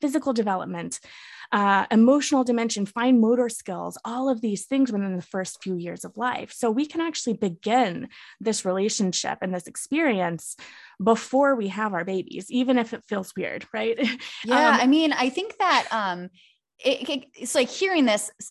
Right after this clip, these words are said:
Speaker 2: you know, there's gonna be someone that's like, "Oh, like, crap, I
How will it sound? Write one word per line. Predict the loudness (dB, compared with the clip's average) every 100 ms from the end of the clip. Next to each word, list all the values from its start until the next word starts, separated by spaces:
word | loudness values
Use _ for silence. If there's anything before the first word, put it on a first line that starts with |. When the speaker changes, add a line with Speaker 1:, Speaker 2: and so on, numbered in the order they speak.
| _ _ _
Speaker 2:
you | -2
know, | 0 0
there's | 0 0
gonna | 0 0
be |
someone | 0 -2 -2
that's | -4
like, | -6 -4
"Oh, | -2 0 -2 -4 -6 _ _ _ _ -16
like, | -16 -14
crap, | -2 2 2 2 2
I | 2 4